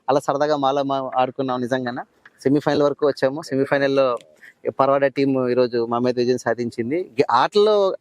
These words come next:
ఖ-, ఖచ్చితంగా వాళ్ళు గెలుస్తారు, ఒకళ్ళు ఓడిపోతారు. ఎవరు గెలిచినా జర్నలిస్టులు గెలుస్తారు అంతిమంగా కూడా. ప్రతి ఒక్కరు కూడా,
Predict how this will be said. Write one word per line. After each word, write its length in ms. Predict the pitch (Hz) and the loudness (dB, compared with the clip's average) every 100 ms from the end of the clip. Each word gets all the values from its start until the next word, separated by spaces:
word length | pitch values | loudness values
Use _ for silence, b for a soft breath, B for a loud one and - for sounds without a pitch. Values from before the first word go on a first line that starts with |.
| - 131 | -4 -4
ఖ-, 220 | - 139 | 0 0
ఖచ్చితంగా 380 | 139 - 170 170 | 0 0 2 2
వాళ్ళు 160 | 160 | 2
గెలుస్తారు, 320 | 147 156 - | 0 -2 -2
ఒకళ్ళు 140 | 156 147 | 0 0
ఓడిపోతారు. 460 | 139 147 143 165 196 b b b - | 0 -2 -2 -4 -8 b b b -2
ఎవరు 200 | 123 156 | 2 2
గెలిచినా 300 | 165 170 170 | 2 0 0
జర్నలిస్టులు 440 | 160 147 160 - 139 | 0 0 0 -2 -2
గెలుస్తారు 320 | 139 - 139 | -2 0 0
అంతిమంగా 500 | 131 127 135 131 131 | 0 -2 -2 -2 0
కూడా. 240 | 127 131 190 _ _ _ - - | 0 0 -2 _ _ _ -20 -4
ప్రతి 180 | 127 151 | 0 2
ఒక్కరు 240 | 147 147 | 2 2
కూడా, 320 | 143 147 135 | 2 2 0